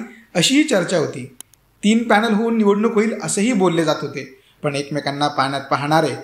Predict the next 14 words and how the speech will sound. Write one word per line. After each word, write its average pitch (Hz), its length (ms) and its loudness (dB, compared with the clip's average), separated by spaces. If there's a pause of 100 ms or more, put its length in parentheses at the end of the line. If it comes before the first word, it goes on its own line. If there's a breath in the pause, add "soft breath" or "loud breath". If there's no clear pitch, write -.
(240 loud breath)
राष्ट्रवादीचे 165 640 2
आमदार 165 360 2
निलेश 160 300 0
लंके 180 640 -2
व 196 60 4
माजी 160 340 2
आमदार 214 380 0
विजय 175 180 0
आवटी 180 280 0
एकत्र 165 380 0 (160)
आल्याचे 147 340 -4
दिसून 139 300 -6
आले, 123 200 -6 (420)
त्यामुळे 135 260 -2